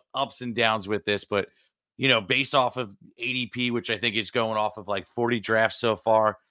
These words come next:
you know, on N F B C. And if you're not familiar with N F B C, but that's pretty much, like,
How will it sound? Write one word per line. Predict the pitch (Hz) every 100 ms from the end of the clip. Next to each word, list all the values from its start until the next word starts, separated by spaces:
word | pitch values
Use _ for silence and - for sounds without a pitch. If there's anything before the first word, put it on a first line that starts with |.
| _ _ -
you | 113
know, | 107
on | 104 107
N | 104 110
F | 101
B | 117
C. | 107 - 113
And | 107
if |
you're | 92
not | 110 113
familiar | 117 127 131
with | 127
N | 127 127
F | 120
B | 123
C, | 117 127 127
but | 107 98
that's | 113 110
pretty | - 117
much, | 104 110 107 104
like, | 101 95